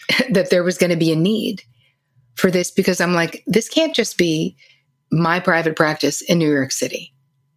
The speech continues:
right? This isn't just a problem here. This is a problem everywhere." And then when I started, I created a course in twenty fifteen, my first course, Boundary Boot Camp.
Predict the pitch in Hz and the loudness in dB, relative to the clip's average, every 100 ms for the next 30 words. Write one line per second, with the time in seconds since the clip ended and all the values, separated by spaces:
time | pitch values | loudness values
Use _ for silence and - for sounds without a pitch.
0 | _ _ 160 156 208 277 277 233 226 - | _ _ -4 0 0 0 0 0 0 -2
1 | 156 - - - - 147 - 160 151 143 | -2 -4 -10 -12 -6 -4 -2 0 2 2
2 | 139 135 - 160 - 190 196 _ _ _ | 0 -2 -4 -4 -4 -6 -8 _ _ _
3 | _ _ _ - 180 208 180 165 156 151 | _ _ _ -4 -2 -2 -4 -2 -2 0
4 | 143 139 - 175 170 143 151 175 214 170 | 0 0 0 0 2 2 2 2 0 0
5 | - 170 151 143 - 151 139 180 151 147 | 0 0 2 0 0 -2 0 0 2 0
6 | - 170 - 147 - 160 147 160 - - | 2 0 0 -4 0 -2 0 -4 -2 -2
7 | 139 135 - - - - - - - _ | 0 0 -2 -2 -2 -2 -2 -6 -12 _
8 | - - _ - 147 143 139 139 214 277 | -20 -20 _ -2 0 0 -2 0 0 -2
9 | 151 143 214 | -4 -4 -8